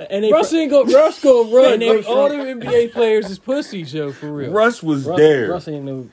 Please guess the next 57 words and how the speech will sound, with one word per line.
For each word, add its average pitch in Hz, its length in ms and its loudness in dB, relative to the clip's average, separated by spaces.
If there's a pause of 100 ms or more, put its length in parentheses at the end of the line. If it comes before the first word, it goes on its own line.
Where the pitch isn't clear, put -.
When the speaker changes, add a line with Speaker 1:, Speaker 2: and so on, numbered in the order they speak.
Speaker 1:
bitch, 151 280 -10
one. 131 320 -10
And - 140 -14
Speaker 3:
Russ 139 180 -6
Speaker 1:
number 143 160 -10
Speaker 3:
was 170 100 -12
Speaker 1:
two, 175 160 -6
Speaker 3:
there. 156 220 -2
Speaker 1:
I 196 40 -4
heard 180 180 -8
them 151 120 -10
fans 147 300 -12
was 151 220 -10
from 151 200 -10
Chicago, 123 540 -14
so, 113 260 -18 (840)
you 127 140 -12
know 135 120 -8
what 131 60 -10
I - 20 -10
mean? 131 360 -10 (260)
Speaker 3:
<laughs> - 260 -8
What 139 260 -2
that 120 160 -4
mean? 101 220 -8
Speaker 1:
Illinois, 143 460 -4
them 135 180 -10
is 127 60 -18
fr-, 135 180 -16
from 131 200 -16
Illinois, 135 480 -10 (260)
state 139 300 -12
over. 127 240 -8 (1300)
You 101 100 -20
know, 107 200 -20 (220)
they 123 120 -14
like 131 160 -12
to 117 60 -18
travel 131 380 -12
with 113 100 -16
they 131 160 -12
shit. 98 380 -20
Speaker 3:
Them 127 220 -14
motherfuckers 87 560 -12
said 80 580 -16
they 90 200 -10
<laughs> - 140 -14
hope 110 200 -6
Bronny 127 560 -6
get 98 160 -12
Speaker 1:
So 117 40 -10
Speaker 3:
in 120 60 -8
Speaker 1:
you 135 80 -6
Speaker 3:
an 135 60 -6
Speaker 1:
know, 147 160 -2
Speaker 3:
accident 92 360 -10
and 80 180 -18